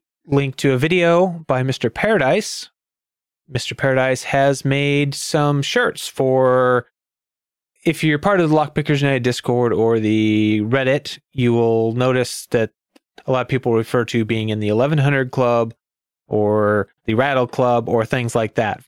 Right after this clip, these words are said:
You make a cert-, you pick an eleven hundred, you get to say you're part of the eleven hundred club, you pick a Medico, you're part of the Medico club, Club Med. Or if you turn the core too far on your Master Lock four ten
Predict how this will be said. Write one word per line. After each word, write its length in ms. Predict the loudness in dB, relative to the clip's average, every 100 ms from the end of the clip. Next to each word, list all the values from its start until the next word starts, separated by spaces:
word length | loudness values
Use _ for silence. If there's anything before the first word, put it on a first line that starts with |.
| _ -20
You 160 | -4 -2
make 220 | -2 -2
a 40 |
cert-, 320 | -2 -2 -2 -6 _
you 140 | -4
pick 180 | -4 -2
an 60 |
eleven 300 | 0 0 -2
hundred, 420 | -2 0 0 -2 -4
you 580 | -2 0 0 -2 -4 -8 _ _ _ _
get 120 | -8 -6
to 60 |
say 160 | -2 0
you're 100 | 0
part 220 | -2 -4
of 80 | 0
the 80 | 0
eleven 260 | 0 -2
hundred 320 | -2 -2 -4
club, 300 | -4 -2 -2
you 60 | -4
pick 200 | -6 -6
a 40 |
Medico, 480 | -2 -2 -2 -2 0
you're 180 | -2 -4
part 200 | -4 -4
of 60 | -4
the 60 |
Medico 360 | -4 -4 -2 -4
club, 400 | -2 -2 -2 -4 _ _ _ _ -6
Club 280 | -6 -4
Med. 280 | -6 -6 -8 -14 _ _ _ _ _ _ 0
Or 380 | 2 4 2
if 180 | 0 0
you 400 | 0 2 2 0 -8 _ _ _ _ _ _ _
turn 360 | -2 0 0 -2
the 80 | 0
core 200 | 0 0
too 140 | 0
far 320 | 0 2 2
on 180 | 0 0
your 120 | 0
Master 320 | 0 -2 0 0
Lock 180 | 0 -2
four 180 | -2
ten 400 | 0 -2 0 -2